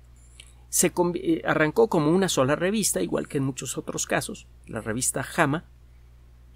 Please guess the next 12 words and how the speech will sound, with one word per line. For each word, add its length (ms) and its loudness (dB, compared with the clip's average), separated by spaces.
y 100 -2
tuvo 260 4
tanto 340 6
éxito 480 0
Y 360 0
gracias 420 4
al 100 2
Internet 460 0
ahora 240 2
puede 460 -4
<coughs> 1080 2
publicar 680 4